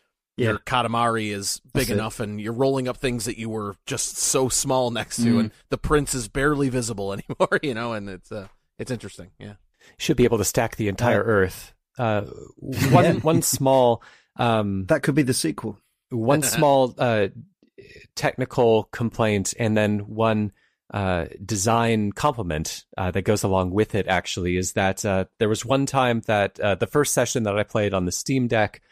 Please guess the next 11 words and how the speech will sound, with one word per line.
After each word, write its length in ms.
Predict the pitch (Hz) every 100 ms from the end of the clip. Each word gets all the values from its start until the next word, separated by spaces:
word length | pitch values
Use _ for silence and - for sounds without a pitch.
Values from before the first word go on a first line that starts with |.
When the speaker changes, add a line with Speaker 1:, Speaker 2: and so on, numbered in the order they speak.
| _ _ _
Speaker 4:
for 80 | 131
some 260 | - 127 127
reason, 480 | 120 113 117 107 - 104 95
the, 560 | 110 104 104 101 101 - - - _ _ -
uh, 360 | 95 80 76
button 340 | 90 123 117 113
prompts 480 | - 98 85 - -
were 160 | 101
stuck 380 | 101 - 110 -
in, 260 | - 113 110
like, 340 | 98 92 -